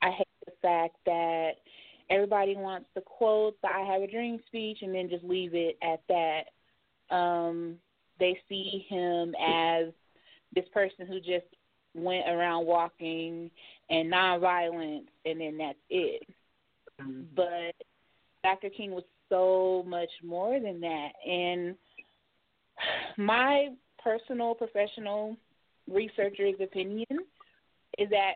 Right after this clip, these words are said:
Speaker 1: people do that to make him more palatable, to make him seem like he was just basically the second coming of Jesus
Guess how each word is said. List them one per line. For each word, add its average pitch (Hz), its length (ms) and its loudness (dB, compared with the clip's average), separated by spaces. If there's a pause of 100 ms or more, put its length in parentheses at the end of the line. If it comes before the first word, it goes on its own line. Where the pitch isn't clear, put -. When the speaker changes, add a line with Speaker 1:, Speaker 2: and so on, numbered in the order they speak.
(100)
Speaker 1:
people 294 300 -6
do 226 240 -6
that 202 260 2 (160)
to 208 80 -6
make 202 280 -2 (140)
him 185 540 -6 (680)
more 185 320 4
palatable, 175 800 0 (280)
to 202 60 -2
make 190 380 2
him 180 680 -4 (540)
seem 208 240 0
like 180 280 2
he 202 180 0
was 185 140 2 (100)
just 175 280 2
basically 196 540 -2
the 175 160 -8
second 175 260 -4
coming 170 240 -10
of 165 100 -12
Jesus 190 540 -2